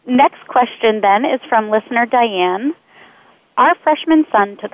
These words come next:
Spanish one honors first semester and Spanish two honors second semester. His guidance counselor strongly suggests Spanish three honors, but our son is not at all interested in continuing and would prefer to use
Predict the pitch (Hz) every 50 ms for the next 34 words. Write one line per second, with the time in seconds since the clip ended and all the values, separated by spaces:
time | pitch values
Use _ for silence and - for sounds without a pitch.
0 | - - - - 196 196 214 240 233 - 220 196 202 202 196 220 - _ _ -
1 | 190 180 170 160 165 165 180 208 - - - - - - _ _ - _ _ _
2 | _ _ _ _ _ _ _ _ _ _ _ _ _ _ _ _ _ _ _ -
3 | 254 269 - - - 277 240 220 214 214 - - - 220 233 262 - - - 214
4 | 220 214 - - - 240 226 220 214 - - - - 294 - 220 208 202 202 190
5 | - - - 202 190 - 180 175 - - - - - - - - - - - 69
6 | - - - _ _ _ _ _ _ _ _ _ _ _ - 277 226 - 262 262
7 | 294 330 330 - - 254 247 - 240 226 - - - - 220 208 208 220 233 240
8 | 262 - - 285 226 - 196 185 190 - - - 196 185 190 196 - - - -
9 | 269 269 285 269 - - 180 170 - - - - - - - _ _ _ - -
10 | - - - - - - - - - - - 240 226 240 247 - - 262 240 233
11 | 208 220 220 214 247 277 302 285 285 277 - - 226 220 220 - 233 - - 214
12 | 196 196 190 185 - 214 202 - - 226 202 180 175 170 170 170 175 180 - -
13 | 208 202 208 208 - - 240 220 - - 262 277 285 262 226 214 220